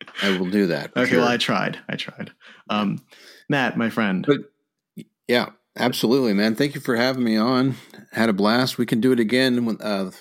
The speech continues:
Speaker 1: at the drop of the next auction, which is, what, usually in spring?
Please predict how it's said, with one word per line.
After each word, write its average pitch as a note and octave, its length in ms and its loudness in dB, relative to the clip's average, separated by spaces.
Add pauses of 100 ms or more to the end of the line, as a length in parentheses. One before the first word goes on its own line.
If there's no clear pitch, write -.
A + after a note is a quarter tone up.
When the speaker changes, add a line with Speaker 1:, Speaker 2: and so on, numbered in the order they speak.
(220)
Speaker 1:
at G#2 100 -8
the G#2 100 -6
drop G#2+ 300 -2
of G2+ 80 -4
the G2 60 2
next G#2+ 500 -2
auction, F#2+ 480 -2
which F#2+ 180 -4
is, - 300 -8
what, F#2 180 -8
usually G#2+ 300 0
in F2+ 200 -4
spring? A2+ 520 0